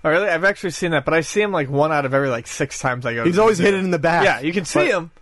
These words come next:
Speaker 2: yeah,
Speaker 1: but you don't actually
Speaker 2: No, he was
Speaker 1: see him.
Speaker 2: walking around up front. Like, it was like, it was great. I guess you gotta go in the morning, obviously, 'cause most
Speaker 1: You
Speaker 2: of the
Speaker 1: do.
Speaker 2: creatures are nocturnal and they're just before their bedtime. But no,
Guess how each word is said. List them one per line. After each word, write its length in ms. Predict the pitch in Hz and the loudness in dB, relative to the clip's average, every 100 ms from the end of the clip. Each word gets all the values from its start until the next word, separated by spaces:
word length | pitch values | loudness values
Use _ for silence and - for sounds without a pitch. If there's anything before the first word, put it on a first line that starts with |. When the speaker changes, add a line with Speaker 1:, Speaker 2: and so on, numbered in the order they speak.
| - | 0
Speaker 2:
yeah, 360 | 139 113 131 | 0 2 0
Speaker 1:
but 120 | 160 202 | 0 2
you 60 | |
don't 140 | 196 185 | 2 2
actually 280 | 165 160 | 0 0
Speaker 2:
No, 120 | 143 131 | 2 4
he 140 | 156 | 4
was 140 | 190 135 | 2 4
Speaker 1:
see 60 | |
him. 40 | 151 | 4
Speaker 2:
walking 220 | 156 131 | 4 2
around 160 | 135 120 | 0 0
up 80 | - | 0
front. 260 | 131 107 | -2 -2
Like, 120 | 95 | -4
it 80 | 104 | -6
was 160 | 117 104 | -4 -4
like, 140 | 104 - | -6 -2
it 60 | |
was 140 | 139 117 | 0 0
great. 220 | - 131 | 0 -2
I 20 | |
guess 160 | 143 175 | 0 0
you 40 | |
gotta 100 | 170 | 0
go 140 | 135 139 | 2 0
in 60 | |
the 60 | 120 | 0
morning, 360 | 107 117 143 139 | -2 0 0 0
obviously, 360 | 113 123 123 | 0 -2 -8
'cause 200 | - 101 | -8 -8
most 200 | 101 107 | -6 -6
Speaker 1:
You 60 | 127 | -6
Speaker 2:
of 40 | |
the 60 | 101 | -8
Speaker 1:
do. 120 | 120 - - | -10 -12 -6
Speaker 2:
creatures 260 | 120 110 | -6 -2
are 60 | 107 | -2
nocturnal 480 | 107 95 110 110 131 | -2 -4 -2 0 -2
and 80 | |
they're 80 | 98 | -4
just 240 | 98 - - - _ - | -8 -12 -14 -20 _ -20
before 240 | 113 113 | -6 -2
their 80 | 104 | -2
bedtime. 380 | 101 104 120 107 | -2 -4 -4 -4
But 140 | 95 | -6
no, 100 | 98 | -6